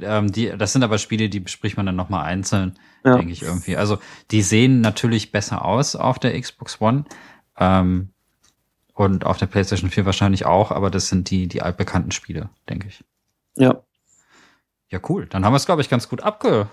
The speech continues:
Speaker 1: äh, rundet, ne?
Speaker 2: Ja, sind ja auch gut dabei, ne? So ein Stündchen.
Speaker 1: Äh, ein Stündchen. Ich glaub, jetzt haben wir die Hörer lang genug strapaziert.
Speaker 2: Ja.
Speaker 1: Ähm, allumfassend. Also ich bin zufrieden. Ähm,
Speaker 2: Ich auch.
Speaker 1: es müssen jetzt natürlich geile Games kommen. Ähm,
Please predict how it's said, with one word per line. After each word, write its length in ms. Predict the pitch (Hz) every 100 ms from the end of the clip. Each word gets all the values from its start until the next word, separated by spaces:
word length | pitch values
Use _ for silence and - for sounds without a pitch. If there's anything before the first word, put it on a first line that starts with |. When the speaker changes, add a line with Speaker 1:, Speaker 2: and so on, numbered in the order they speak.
| -
Speaker 1:
äh, 880 | 101 95 90 - _ _ _ _ 98
rundet, 420 | 101 104 92 80
ne? 220 | 113 240 - _
Speaker 2:
Ja, 140 | 381 311 - - - - -
sind 120 | 220
ja 60 |
auch 100 | 214
gut 180 | 214 214
dabei, 340 | 214 208 226 190
ne? 180 | 190
So 140 | 214 185
ein 40 |
Stündchen. 540 | 175 - 285 285 262 262
Speaker 1:
Äh, 40 |
ein 100 | 240
Stündchen. 640 | - 254 247 269 254 214 - -
Ich 40 |
glaub, 200 | - 113
jetzt 200 | 120 -
haben 140 | 123 110
wir 120 | 110
die 160 | 95 101
Hörer 280 | 101 101 -
lang 200 | 95 101
genug 240 | 98 104
strapaziert. 720 | - - - - - 92 - _ _ _ -
Speaker 2:
Ja. 140 | -
Speaker 1:
Ähm, 180 | 85 90 -
allumfassend. 520 | - 113 127 - - 147
Also 140 | 170
ich 120 | 147
bin 100 | 156
zufrieden. 560 | 147 127 - 117 180 247 -
Ähm, 240 | 120 123
Speaker 2:
Ich 140 | 123 131
auch. 220 | 123 160
Speaker 1:
es 80 | -
müssen 160 | 147 156
jetzt 120 | -
natürlich 280 | 131 147 -
geile 280 | 120 147
Games 400 | 156 131 151 190
kommen. 300 | - 180 208 - - - - _ -
Ähm, 500 | 113 117 117 117